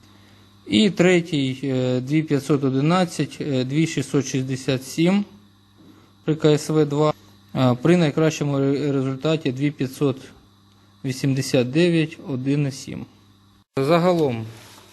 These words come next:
передавачі, об-, обидва підсилювача працюють, обидва канали видають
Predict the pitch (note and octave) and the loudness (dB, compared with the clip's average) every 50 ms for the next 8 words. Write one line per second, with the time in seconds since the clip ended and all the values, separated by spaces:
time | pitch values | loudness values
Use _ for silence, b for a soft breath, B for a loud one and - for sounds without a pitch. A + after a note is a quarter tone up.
0 | B B B B B B B _ _ - E3 D#3+ D#3+ D#3+ E3 D#3+ D#3+ E3 D#3 D#3+ | B B B B B B B _ _ 2 2 4 4 4 2 2 2 2 0 -2
1 | - - C#3+ C3+ C#3 D3 C#3+ C#3+ C#3+ D3 D3 D3 D#3 D3+ D#3 D#3 C#3+ C#3 C#3+ C3 | -4 -2 0 0 2 2 0 0 0 0 0 0 -2 0 0 -2 0 0 -4 -4
2 | C3+ C#3+ C3 - - - C#3 C3+ B2+ B2+ B2+ B2 - C3+ C3 - C3+ C3 C3 - | -4 -6 -10 -8 -6 -6 -4 -4 -2 -4 -4 -6 -8 -10 -10 -8 -10 -10 -8 -6
3 | - F#3 F#3 F3 E3+ D#3 C#3 D3 D3+ C#3+ C#3 C#3 C3 - C#3+ C3+ C#3 C3+ C3 B2+ | -2 -2 -2 0 -2 -2 -2 -2 -2 -2 -2 -2 -2 -2 -2 -4 -2 -2 -2 -2
4 | B2 B2 C3 B2+ C3 C3 C3 C3 C3 B2 B2+ - - | -2 -2 -4 -2 0 0 2 2 0 -2 -2 -6 -16